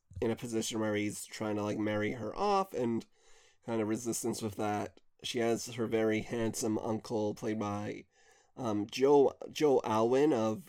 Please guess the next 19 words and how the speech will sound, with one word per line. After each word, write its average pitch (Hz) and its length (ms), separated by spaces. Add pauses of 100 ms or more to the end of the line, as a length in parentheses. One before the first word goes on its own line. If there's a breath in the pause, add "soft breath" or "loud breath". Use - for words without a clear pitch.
(140)
being 123 360
Taylor 117 560
Swift's 110 580
long-term 107 680
boyfriend 170 540
fame. 392 380 (100)
Um, 98 320 (1120 soft breath)
and 120 400 (1000)
it, 160 240
but 180 180
it's - 160
just 208 140
a 196 80
really 233 280
charming, 123 380
really 113 240
funny 113 280
movie, 107 560
and 110 300